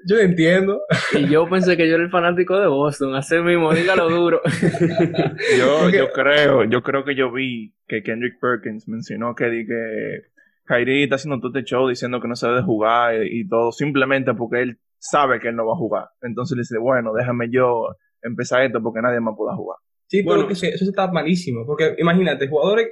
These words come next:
Speaker 1: o sea, vamos a decir, un ejemplo: LeBron, no tiene mucho tiempo ya en N B A. Un año que pierda por este tema es muy significativo.
Speaker 4: Dilo bien, dilo bien, tú quieres que ganen los Lakers,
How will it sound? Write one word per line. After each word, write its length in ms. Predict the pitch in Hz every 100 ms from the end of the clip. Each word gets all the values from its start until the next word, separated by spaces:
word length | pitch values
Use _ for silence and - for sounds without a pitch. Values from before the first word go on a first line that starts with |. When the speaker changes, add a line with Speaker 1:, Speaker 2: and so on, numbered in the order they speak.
| -
Speaker 1:
o 160 | 143
sea, 360 | 143 135 120 -
vamos 160 | - 165
a 20 |
decir, 280 | 180 180 175 -
un 140 | 160
ejemplo: 300 | 160 - 120
LeBron, 380 | 120 135 131 104 _ _ _ -
no 160 | 160
tiene 200 | 165 165
mucho 240 | 151 151 135
tiempo 260 | 143 135
ya 80 | 127 123
en 80 | 120
N 40 |
B 100 | 120
A. 160 | 151 - _ _ _ _
Un 200 | 160 208
año 440 | 202 156 135 139 -
que 120 | 147
pierda 580 | 135 151 147 127 113 - _
por 160 | - 139
este 240 | 143 160
tema 400 | 160 131 113 123 _ _ -
es 320 | 143 135 -
muy 280 | 143 151 143
significativo. 760 | 139 127 123 120 160 147 120 _
Speaker 4:
Dilo 340 | - 139 156 190
bien, 340 | 165 147 151
dilo 240 | 151 156 175
bien, 280 | 139 135
tú 80 | 135
quieres 240 | 143 147 151
que 80 |
ganen 260 | 147 143 147
los 140 | 151
Lakers, 500 | 156 113 120 135 113